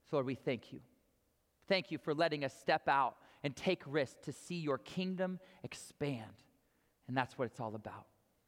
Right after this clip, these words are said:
So Lord, let us go in you, walking in your love,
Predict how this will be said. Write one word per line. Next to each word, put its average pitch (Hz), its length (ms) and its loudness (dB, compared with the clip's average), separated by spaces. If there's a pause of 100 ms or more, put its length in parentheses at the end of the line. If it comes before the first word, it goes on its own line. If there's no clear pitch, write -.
(180)
So 170 80 4
Lord, 160 140 4
let 160 100 4
us 151 160 -2
go 120 260 2 (720)
in 202 200 2
you, 131 220 -6 (440)
walking 220 400 2
in 180 100 0
your 156 240 2
love, 120 240 -6